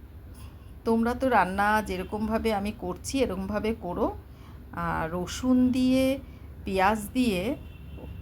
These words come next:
দারুণ স্বাদ লাগে পুঁই শাকের তরকারি। এ-, এর মধ্যে যদি আমি একটু মাছের তেল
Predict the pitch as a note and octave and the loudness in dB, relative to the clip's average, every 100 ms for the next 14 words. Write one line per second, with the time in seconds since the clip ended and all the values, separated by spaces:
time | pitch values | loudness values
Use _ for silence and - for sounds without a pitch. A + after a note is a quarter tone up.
0 | - F#3+ F3 G#3 C4 B3+ A3+ G#3 D#3+ D#3 | -4 4 4 6 4 6 2 2 0 -2
1 | C#3+ D#3 - - - F#3 E3+ - D#3+ - | -2 -8 -10 -14 -10 -6 -6 -4 -6 -6
2 | D3 E3+ - - - - - - - D#3+ | -12 -12 -14 -14 -14 -16 -16 -8 0 0
3 | E3 E3+ E3 A3 G#3+ G#3+ G3+ A3+ A#3+ B3 | 0 -4 0 2 2 0 0 2 4 2
4 | A#3+ D4 A#3+ A3 A3+ A3+ A#3 - B3 A#3+ | 4 4 4 4 2 2 0 0 0 2
5 | G3+ E3+ - A3 - A#3 | 2 0 -2 -4 0 0